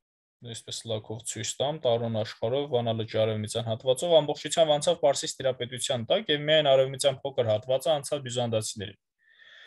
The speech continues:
Աղվանքի իշխանությունները, աղվանքի թագավորները այդ ժամանակահատվածում բավականին մեծ ծառայություններ էին մատուցել Տիզբոնին, այսինքն Պարսից տերությանը։ Եվ Պարսից տերությունը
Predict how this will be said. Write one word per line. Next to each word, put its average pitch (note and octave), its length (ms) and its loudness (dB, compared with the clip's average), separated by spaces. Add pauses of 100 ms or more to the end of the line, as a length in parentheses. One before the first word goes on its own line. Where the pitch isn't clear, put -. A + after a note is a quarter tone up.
(580)
Աղվանքի F3 600 6
իշխանությունները, E3+ 880 2
աղվանքի C3 460 4
թագավորները A#2+ 720 0
այդ E3 200 4
ժամանակահատվածում D#3 1080 2
բավականին D#3+ 480 0
մեծ E3+ 180 -2
ծառայություններ C#3+ 800 2
էին G#2 200 -4
մատուցել A2 580 -2 (400)
Տիզբոնին, A#2 560 -2 (360)
այսինքն C3+ 320 -10
Պարսից A#2+ 440 0
տերությանը։ G#2 600 -4 (460)
Եվ D3+ 220 -2
Պարսից E3 420 6
տերությունը D3+ 640 0